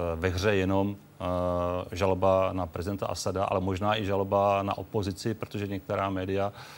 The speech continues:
eh, reportují i to, že i opozice se má dopouštět činů, které by zakládaly zločiny proti lidskosti. Ale to, zda předložené důkazy sto-, stačí nebo nestačí,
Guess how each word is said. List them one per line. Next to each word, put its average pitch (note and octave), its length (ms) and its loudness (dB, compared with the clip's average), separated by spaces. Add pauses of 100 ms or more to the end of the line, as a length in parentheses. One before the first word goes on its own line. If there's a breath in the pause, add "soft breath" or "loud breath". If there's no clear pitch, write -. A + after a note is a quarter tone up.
(200 loud breath)
eh, F#2 100 0
reportují G#2 580 -2
i F#2+ 160 -8
to, G2 240 -2
že G2 480 2
i G#2 160 -2
opozice G2+ 400 -6
se - 140 -8
má F#2+ 60 -2
dopouštět F#2 420 -6 (320)
činů, G2+ 260 0
které G2+ 220 -4
by F#2+ 100 -4
zakládaly F#2+ 580 0 (580)
zločiny G2 300 -6
proti G2 220 -4
lidskosti. F#2 500 -4 (360 loud breath)
Ale F#2 140 2
to, D#3 280 6 (240 loud breath)
zda G2 100 0
předložené A#2 340 -2
důkazy G#2+ 340 -2
sto-, G#2+ 360 -4 (340)
stačí - 360 -4
nebo A#2 140 0
nestačí, A2+ 500 -4